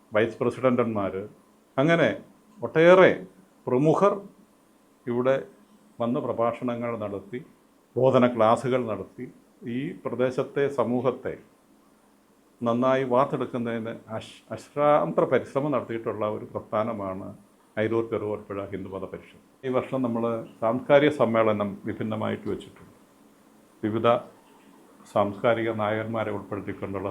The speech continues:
സാംസ്കാരിക സമ്മേളനം. നമുക്കറിയാം, ശബരിമല വിഷയം വിശ്വാസികളുടെ ഹൃദയത്തിൽ ആഴത്തിൽ മുറിവേൽപ്പിച്ച സംഭവമാണ്. അങ്ങനെ വന്നപ്പോഴാണ് അയ്യപ്പ ഭക്ത സമ്മേളനം. വിവിധങ്ങളായ വിഷയങ്ങളെപ്പറ്റി അവിടെ ചർച്ചകൾ നടക്കും.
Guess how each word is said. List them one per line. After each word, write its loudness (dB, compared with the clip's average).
സാംസ്കാരിക -4
സമ്മേളനം. -10
നമുക്കറിയാം, 6
ശബരിമല 8
വിഷയം 0
വിശ്വാസികളുടെ 4
ഹൃദയത്തിൽ 0
ആഴത്തിൽ 8
മുറിവേൽപ്പിച്ച 0
സംഭവമാണ്. 0
അങ്ങനെ 4
വന്നപ്പോഴാണ് 6
അയ്യപ്പ -2
ഭക്ത -2
സമ്മേളനം. -8
വിവിധങ്ങളായ 6
വിഷയങ്ങളെപ്പറ്റി 0
അവിടെ 2
ചർച്ചകൾ -2
നടക്കും. -8